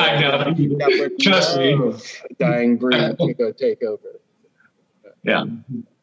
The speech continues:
Speaker 1: Yeah. I was just up there two weeks ago looking at that. I'm like, "Yeah, that's a pretty nice building." <laughs> Uh, no, you know, I mean, hey, look, the thing is, in the, in the Valley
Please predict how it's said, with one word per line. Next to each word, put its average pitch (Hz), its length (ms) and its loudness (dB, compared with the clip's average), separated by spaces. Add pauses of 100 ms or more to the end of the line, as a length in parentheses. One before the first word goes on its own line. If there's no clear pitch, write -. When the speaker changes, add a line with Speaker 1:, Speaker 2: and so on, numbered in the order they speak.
Speaker 1:
Yeah. 104 320 0 (340)
I 139 140 2
was 135 100 2
just 139 160 2
up 127 140 2
there 123 100 0
two 131 180 2
weeks 123 200 0
ago 107 180 2
looking 117 240 0
at 92 120 -2
that. 98 60 0
I'm 101 120 2
like, 113 160 -4
"Yeah, 101 100 0
that's 101 160 -2
a - 40 -14
pretty - 180 2
nice 127 160 0
building." 120 360 -2
<laughs> - 1300 -2 (260)
Uh, 123 580 2
no, 156 560 2
you 156 80 2
know, 127 260 2 (120)
I 151 80 2
mean, 165 200 2
hey, 175 180 4
look, 160 220 2
the 151 100 0
thing 180 220 2
is, 131 220 2
in 131 160 -2
the, 123 200 2
in 135 80 2
the 131 120 2
Valley 117 500 0